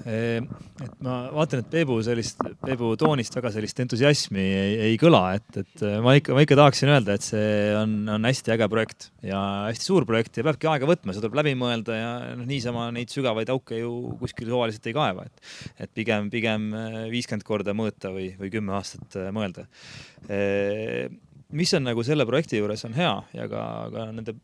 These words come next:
akude projektide ja muude projektide juures, et need on nagu täna olemasolevad lahendused juba, juba töötavad lahendused, mis on kuskil ära testitud,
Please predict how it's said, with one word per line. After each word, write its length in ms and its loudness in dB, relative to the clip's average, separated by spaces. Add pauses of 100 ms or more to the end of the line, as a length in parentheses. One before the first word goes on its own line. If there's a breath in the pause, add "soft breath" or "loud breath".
(120)
akude 320 -4
projektide 400 -4
ja 80 -4
muude 240 -2
projektide 320 -8
juures, 160 -12
et 80 -14
need 140 -2
on 100 -4
nagu 160 -4
täna 380 2 (140)
olemasolevad 680 2
lahendused 400 -2
juba, 220 -12 (100)
juba 300 0
töötavad 500 -4
lahendused, 480 0
mis 160 -10
on 80 -10
kuskil 320 -2
ära 220 2
testitud, 500 -4